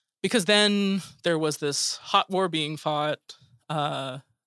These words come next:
at the time, the Ukrainians called it an anti-terrorist operation for reasons that are important politically.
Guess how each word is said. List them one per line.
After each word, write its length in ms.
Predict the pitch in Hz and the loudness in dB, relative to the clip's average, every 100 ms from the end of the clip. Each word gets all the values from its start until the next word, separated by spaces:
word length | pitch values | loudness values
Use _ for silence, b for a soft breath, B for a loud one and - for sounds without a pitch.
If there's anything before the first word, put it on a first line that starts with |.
| _ _ _ | _ _ _
at 80 | 147 | -12
the 60 | |
time, 260 | - 160 147 | -6 -4 -4
the 60 | 143 | -8
Ukrainians 380 | - 143 139 | -8 -8 -8
called 200 | - 147 | -8 -8
it 80 | 135 | -8
an 80 | 139 | -8
anti-terrorist 680 | 139 143 135 143 139 127 - | -8 -8 -8 -8 -8 -8 -8
operation 560 | 127 - 127 127 117 - | -10 -8 -8 -8 -10 -12
for 180 | 143 | -10
reasons 440 | 135 127 120 123 - | -10 -10 -10 -12 -8
that 120 | 131 | -6
are 120 | 131 | -6
important 420 | - 143 135 - 135 | -6 -8 -8 -10 -10
politically. 480 | 135 131 - - | -10 -10 -8 -10